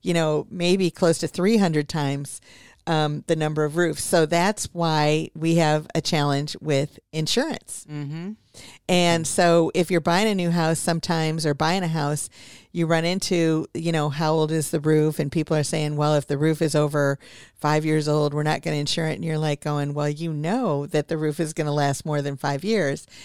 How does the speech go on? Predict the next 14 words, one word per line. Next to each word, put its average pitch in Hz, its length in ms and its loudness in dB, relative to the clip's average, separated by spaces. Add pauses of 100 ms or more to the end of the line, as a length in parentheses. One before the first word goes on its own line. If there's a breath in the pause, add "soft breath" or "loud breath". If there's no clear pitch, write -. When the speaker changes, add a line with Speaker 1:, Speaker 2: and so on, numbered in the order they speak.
(120 loud breath)
Speaker 2:
Mm-hmm. 151 260 -12
Speaker 1:
But 160 360 2
the 160 100 0
bottom 160 380 0
line 190 300 0
is, 160 360 0
is 156 240 -2
that 160 220 0
because 196 680 0 (100)
of 151 420 -2 (120)
all 156 200 0
of 156 100 -2
this, 147 500 -4
these 151 380 -4